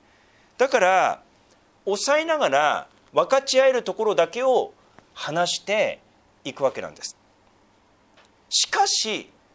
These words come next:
前-、え-、えっと、先週、私たちは百三十九編を見ましたけれども、主は私たちのすべてを作られた方で、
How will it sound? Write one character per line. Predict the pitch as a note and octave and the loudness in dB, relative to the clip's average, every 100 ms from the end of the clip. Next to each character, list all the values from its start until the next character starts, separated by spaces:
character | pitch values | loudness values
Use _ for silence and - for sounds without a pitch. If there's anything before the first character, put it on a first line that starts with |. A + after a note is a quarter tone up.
| _ _ _ _ _ _ _ _ G2+ | _ _ _ _ _ _ _ _ -6
前-、 | G#3 A#3 C3 | -2 -2 -6
え-、 | C3 C3 | -12 -10
え | |
っ | A#2+ | -10
と、 | A2 | -10
先 | G2+ - B3+ D4 | -10 -4 -2 -2
週、 | C#4+ - G#3+ A#2+ - _ _ _ _ - | -2 -2 0 -2 -6 _ _ _ _ -8
私 | C3+ D3+ C3+ | -2 0 -2
た | |
ち | G#2 | -2
は | A2 G2+ D2+ _ _ _ - | 0 0 0 _ _ _ -4
百 | C#3+ C#3 | -4 -2
三 | C#3+ C#3+ B2+ | -8 -10 -10
十 | G#2 - | -16 -14
九 | - C3 | -12 -12
編 | - F#2+ | -14 -18
を | E2+ | -18
見 | F#2 | -8
ま | |
し | - | -8
た | F2+ | -8
け | F2+ | -12
れ | E2+ | -12
ど | |
も、 | F2 B2 F2+ - - _ - | -6 -6 -6 -14 -20 _ -6
主 | - - - G3+ | 0 2 2 2
は | D3 C3 C#3+ G#2+ - _ _ _ _ _ - | 4 4 4 0 -4 _ _ _ _ _ -4
私 | B2+ - F#3+ - | -4 0 0 2
た | D3 C#3 | 0 -2
ち | - A2 | -2 0
の | A2 C3+ A2+ E2 _ _ _ - | 2 2 2 -2 _ _ _ -10
す | - - - B3+ | -2 0 0 0
べ | D4+ D#4+ | 0 -2
て | D#4+ A#3+ A#3+ | 0 -2 0
を | C4 - | -2 -4
作 | - F3 | -10 0
ら | D#3+ | 2
れ | C#3+ | 2
た | A2+ | -2
方 | A2+ G#2 | -4 -6
で、 | F2 | -6